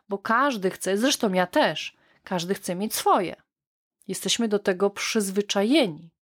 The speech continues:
Dzisiejsze pokolenie młodych ludzi tak właśnie funkcjonuje.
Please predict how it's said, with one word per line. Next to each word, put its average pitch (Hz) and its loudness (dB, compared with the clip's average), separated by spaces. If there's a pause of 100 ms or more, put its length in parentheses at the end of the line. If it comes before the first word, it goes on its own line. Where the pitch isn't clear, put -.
(600)
Dzisiejsze 214 2
pokolenie 185 0
młodych 170 -4
ludzi 175 -4 (800)
tak - -10
właśnie 170 -2
funkcjonuje. 277 -2